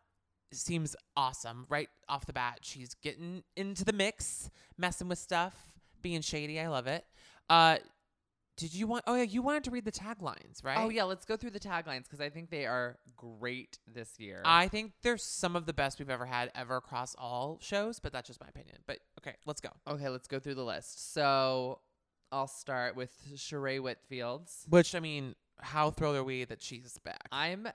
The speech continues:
Speaker 2: I could not be happier. Sheree, what can I say about Sheree?
Speaker 1: <laughs>
Speaker 2: She's as beautiful as a summer's day.
Speaker 1: Oh.
Speaker 2: She's as tasty as creme brulee.
Speaker 1: Oh. <laughs>
Speaker 2: My girl,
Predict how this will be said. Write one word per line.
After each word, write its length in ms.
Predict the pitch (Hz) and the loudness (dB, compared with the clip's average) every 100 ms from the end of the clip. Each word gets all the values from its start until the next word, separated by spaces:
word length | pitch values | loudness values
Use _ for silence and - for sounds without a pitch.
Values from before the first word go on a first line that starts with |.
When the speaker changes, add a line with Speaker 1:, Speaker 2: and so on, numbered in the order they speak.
| _ - - | _ -16 -8
Speaker 2:
I 100 | 160 | -8
could 320 | - - 165 | -8 -12 -6
not 300 | 160 147 - | -2 -2 -2
be 120 | 131 | -6
happier. 680 | 120 107 107 107 98 98 90 _ - _ - | -4 -4 -4 -8 -8 -8 -12 _ -20 _ -16
Sheree, 640 | - 135 117 101 92 95 - | -12 -10 -8 -6 -8 -12 -10
what 200 | 147 147 | -10 -8
can 120 | 156 | -8
I 80 | 147 | -10
say 220 | - 127 | -8 -6
about 220 | 117 113 | -6 -8
Sheree? 580 | - 120 104 95 98 107 - | -10 -10 -8 -8 -10 -12 -10
Speaker 1:
<laughs> 140 | - - | -8 -4
Speaker 2:
She's 200 | 180 160 | -6 -8
as 100 | 151 | -6
beautiful 500 | 175 160 - 135 127 | -4 -4 -4 -6 -4
as 200 | 127 127 | -6 -10
a 80 | |
summer's 500 | 120 127 123 120 123 | -14 -10 -8 -10 -10
day. 360 | 127 131 120 117 | -4 -2 0 2
Speaker 1:
Oh. 280 | 180 208 226 - _ _ | 6 6 6 -2 _ _
Speaker 2:
She's 400 | - - 160 151 - | -14 -8 -8 -8 -6
as 520 | 143 147 147 139 139 _ _ _ _ _ _ _ _ | -4 -2 -4 -10 -18 _ _ _ _ _ _ _ _
tasty 520 | - 226 220 - 147 | -6 -6 -6 -10 -6
as 200 | 135 139 | -6 -6
creme 340 | - - 175 170 | -10 -6 -6 -6
brulee. 460 | 175 175 185 185 175 | -6 -4 -2 2 12
Speaker 1:
Oh. 320 | 202 240 - - - - | 12 12 12 0 -4 -12
<laughs> 360 | - - - 175 | -12 -12 -8 -2
Speaker 2:
My 180 | 175 175 | 0 -2
girl, 560 | 165 175 185 196 214 | -4 -2 0 -2 -4